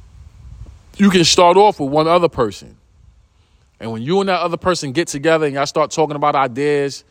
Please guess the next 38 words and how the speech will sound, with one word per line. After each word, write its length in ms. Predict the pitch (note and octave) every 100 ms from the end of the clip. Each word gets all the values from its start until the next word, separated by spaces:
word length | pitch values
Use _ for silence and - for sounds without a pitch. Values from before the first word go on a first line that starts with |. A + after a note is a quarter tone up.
| _ -
you 80 |
start 260 | A#2+ D#3 A#2+
coming 220 | D3+ D3
up 80 | C#3+
with 100 | B2
a 40 |
master 380 | A2 C#3 C#3+ -
plan 520 | A#2+ C#3+ C#3+ C#3 C3+ - _ -
to 100 | A#2
do 160 | A2
whatever 320 | C#3 B2 C#3+ C#3
it 80 |
is 140 | C#3 B2+
you're 80 | C3+
trying 260 | - C#3
to 80 | B2+
do, 240 | G#2+ C#3
guess 240 | B2+ E3+ -
what 100 | C3+
happens? 600 | C3+ A#2+ - - - - _ _ _ _ _
Guess 220 | C#3+ -
what 80 | F3+
happens? 520 | E3 C3+ D2+ - - _ _ _ _ _ _ _ -
Now, 440 | A2+ E3+ D#3+ C#3
because 300 | A#2 - C#3+
of 80 | B2+
the 120 | A2
thoughts 580 | - - F#3+ D3+ - -
and 120 | B2
the 160 | A#2 A2+
ideas 500 | C3+ A2 D3+ F3 A2+
that 200 | F#2+ -
you 140 | F3
two 280 | E3+ G#3 G3+
put 300 | - F#3 A#2+
down, 420 | D#3+ F#3+ F3 D3+
it 120 | A#2 C#3+
attracts 920 | B2 - - F3 C#3+ - - -